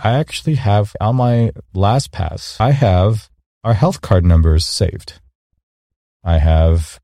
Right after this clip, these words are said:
social insurance numbers saved, because a lot of times for a lot of things, you might not be able to keep it. Let's say if you are, if you, let's say you go to the doctor's office and let's say you forgot your health card here in Canada.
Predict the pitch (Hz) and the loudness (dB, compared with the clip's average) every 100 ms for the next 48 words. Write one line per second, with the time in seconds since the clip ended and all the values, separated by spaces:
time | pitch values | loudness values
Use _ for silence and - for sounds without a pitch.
0 | - 95 92 110 107 180 202 110 87 80 | -4 -2 0 2 0 0 -2 0 0 -2
1 | - - - - - _ _ _ _ _ | -6 -8 -8 -12 -20 _ _ _ _ _
2 | _ 110 104 104 98 95 - 117 262 233 | _ -2 0 2 2 2 -2 -4 -4 -6
3 | - 127 120 120 - 113 143 214 170 - | 0 2 2 2 -2 -4 -2 -4 -4 0
4 | 131 127 151 214 170 151 135 113 101 101 | 2 2 0 0 -2 -2 0 2 2 2
5 | 101 98 - 98 95 - _ _ _ _ | 0 0 0 2 2 -2 _ _ _ _
6 | _ _ - 139 139 135 117 135 156 135 | _ _ -2 0 2 0 0 0 0 0
7 | 120 - 117 123 123 127 117 _ _ _ | 0 0 0 0 0 0 -2 _ _ _
8 | _ _ _ _ _ _ _ - 180 220 | _ _ _ _ _ _ _ -4 -2 0
9 | 196 165 - 139 117 117 117 110 101 95 | 2 0 2 0 2 2 2 2 4 4
10 | 90 98 90 82 - 87 - - - 90 | 2 2 4 2 0 -2 -4 -8 -2 2
11 | 92 92 92 95 82 87 92 - 85 80 | 2 2 2 0 0 0 0 2 2 2
12 | 76 - - - - _ _ _ _ _ | -2 -8 -12 -16 -20 _ _ _ _ _
13 | _ _ _ _ _ - 87 87 87 - | _ _ _ _ _ 0 2 2 2 -2
14 | - - | -10 -18